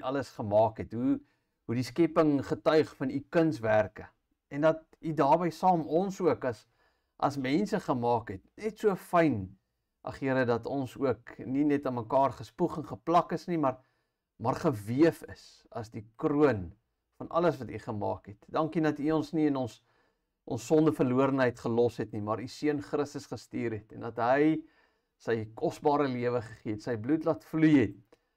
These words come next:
dat ons met u mag praat, u kinders kan wees. Wil u dan ook vanaand deur hierdie Psalm ons, ons nader aan u trek, Here, ons meer leer van u, dat ons lewe een groot halleluja mag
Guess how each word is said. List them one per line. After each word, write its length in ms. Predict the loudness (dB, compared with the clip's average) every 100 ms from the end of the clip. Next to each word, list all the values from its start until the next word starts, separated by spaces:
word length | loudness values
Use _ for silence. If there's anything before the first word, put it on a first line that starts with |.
| _ -16
dat 140 | -12
ons 280 | -8 -8 -8
met 140 | -10 -8
u 80 | -6
mag 220 | -8 -8 -4
praat, 340 | 2 2 0 _
u 120 | -12 -6
kinders 320 | -4 -4 -4
kan 200 | -6 -4
wees. 300 | -6 -8 -10 -20 _ _
Wil 260 | -12 -4 -2
u 60 | 0
dan 200 | 0 0
ook 160 | -2 -4
vanaand 440 | -4 0 0 0
deur 160 | 0 0
hierdie 200 | -2 -6
Psalm 340 | -4 0 0 0
ons, 200 | -4 -6 _ _ _ _
ons 180 | -8 -2 4
nader 320 | 4 4 4
aan 100 | 2
u 120 | -4 -4
trek, 240 | -4 -4
Here, 160 | -4 -4
ons 160 | -4 -2
meer 240 | 4 4
leer 240 | 6 4 2
van 120 | -6 -2
u, 160 | 0 0 -4 _ _ _ _ _ -8
dat 160 | -6
ons 140 | -6 -6
lewe 360 | 0 0 0 -2
een 200 | -6 -6
groot 320 | -8 -4 -4
halleluja 560 | -2 -2 -2 -4 -2 -4
mag 200 | -6 -14